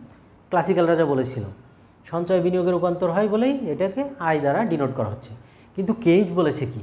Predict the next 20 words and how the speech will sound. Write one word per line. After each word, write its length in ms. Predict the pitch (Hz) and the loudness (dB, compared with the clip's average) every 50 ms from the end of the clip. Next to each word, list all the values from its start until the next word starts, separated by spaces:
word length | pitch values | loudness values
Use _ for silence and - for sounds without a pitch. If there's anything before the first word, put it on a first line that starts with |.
| - - - - - - - - - - - - - - - - - | -14 -16 -20 -20 -20 -20 -20 -20 -20 -20 -20 -20 -20 -20 -20 -12 -6
কেইন্স 220 | 151 160 185 180 | -2 0 0 2
বলছে 320 | 175 185 208 202 208 208 208 | 2 2 2 2 2 0 0
যে 120 | 208 214 | -2 -2
সব 480 | - - - - - 147 170 185 185 - | -2 -4 -10 -8 -4 -2 -2 -2 -4 -6
সঞ্চয় 480 | - - 202 202 202 190 202 226 220 | -6 -4 -2 -2 -2 -2 0 0 0
বিনিয়োগে 400 | 208 170 165 160 156 151 147 151 | 0 2 2 2 2 2 2 0
রূপান্তর 400 | 156 143 127 139 135 127 151 147 | 0 -2 0 -2 -2 -2 -2 -4
হয় 320 | 143 107 104 113 113 113 113 | -4 -4 -6 -6 -4 -4 -4
না। 220 | 113 113 117 110 - - - - - - - - - - - - - - - - - - - - - - - - - - - - - - - | -4 -4 -6 -6 -8 -12 -20 -20 -20 -20 -20 -20 -20 -20 -20 -20 -20 -20 -20 -20 -20 -20 -20 -20 -20 -20 -20 -20 -20 -20 -20 -20 -20 -8 0
এই 140 | 170 170 160 | 2 4 4
ভোগটা 500 | 131 110 117 160 175 170 165 - 202 185 | 4 4 4 2 2 2 0 0 0 2
হচ্ছে 440 | 185 202 202 196 - - 160 175 214 226 233 - - - - - - - - - | 2 0 0 -2 -2 -2 0 0 0 -2 -4 -6 -12 -16 -18 -20 -20 -20 -20 -12
আমরা 260 | 143 147 156 175 180 | -10 -4 0 0 0
ভোগ্য 540 | 143 110 113 143 165 165 156 151 180 190 175 185 | 0 0 0 0 0 0 0 0 0 0 0 0
পণ্য 380 | 170 170 175 185 202 220 214 | 0 0 0 2 0 2 2
যারা 180 | 165 156 160 165 | 2 2 2 2
তৈরি 260 | 160 165 151 151 156 | 2 0 0 0 0
করে 220 | 147 175 196 233 | 0 0 0 0
সেইগুলো 360 | 233 240 185 156 143 143 147 139 | 0 -2 -2 -2 2 2 2 2
কিনি, 320 | - - 127 113 104 95 | 2 0 -2 -2 -2 -4